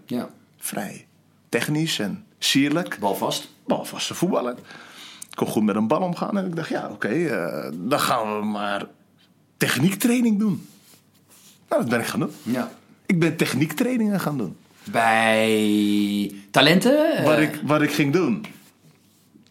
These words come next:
Speaker 2: Ik, eh, zat bij R K C met Luciano Presiri en Gafir Breidel, die jou ook bekend is.
Speaker 1: Ja.
Speaker 2: En die studeerde af. Die jongens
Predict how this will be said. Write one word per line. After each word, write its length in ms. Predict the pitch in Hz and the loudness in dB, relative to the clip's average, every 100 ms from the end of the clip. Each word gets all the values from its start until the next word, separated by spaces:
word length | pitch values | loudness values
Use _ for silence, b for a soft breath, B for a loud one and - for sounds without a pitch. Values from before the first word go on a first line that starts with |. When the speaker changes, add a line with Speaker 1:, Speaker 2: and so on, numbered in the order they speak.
| _ _ - - - - _ _ | _ _ -20 -12 -10 -10 _ _
Speaker 2:
Ik, 280 | - 117 - | -6 -6 0
eh, 680 | 113 107 98 95 82 73 69 - | 2 4 4 2 0 -2 -6 -8
zat 240 | - 151 127 | -2 -2 0
bij 200 | 147 131 | 0 0
R 40 | |
K 80 | - | 0
C 260 | 127 160 123 | 0 2 2
met 160 | 120 117 | 0 2
Luciano 520 | 131 - 160 147 131 | 2 4 2 2 0
Presiri 600 | 139 127 - 156 110 85 - - - - | 2 2 4 4 2 0 -6 -16 -20 -6
en 180 | 127 123 | -2 2
Gafir 340 | 127 - 147 | 2 2 2
Breidel, 600 | 120 135 147 143 110 - - | 4 2 2 2 0 -2 -6
die 400 | 98 117 120 117 | 2 4 4 2
jou 220 | 120 120 | 2 2
ook 140 | 143 120 | 2 0
bekend 360 | 127 127 104 | 0 0 0
is. 200 | 104 - | -2 -4
Speaker 1:
Ja. 200 | 120 131 - B B B B B B B - | -4 -4 -6 B B B B B B B -2
Speaker 2:
En 380 | 135 131 120 113 - | 2 2 2 -2 -6
die 220 | - 113 165 | -4 2 2
studeerde 680 | - 190 147 160 160 139 | 4 2 4 4 4 2
af. 580 | - - - - - - - _ _ _ _ _ _ _ _ _ _ _ _ _ _ _ _ _ _ _ _ _ _ b b b b b b b b b b - | 2 0 0 -4 -6 -10 -18 _ _ _ _ _ _ _ _ _ _ _ _ _ _ _ _ _ _ _ _ _ _ b b b b b b b b b b -2
Die 200 | 110 139 | 4 6
jongens 760 | 156 160 117 - - - - | 6 4 0 0 -2 -2 -6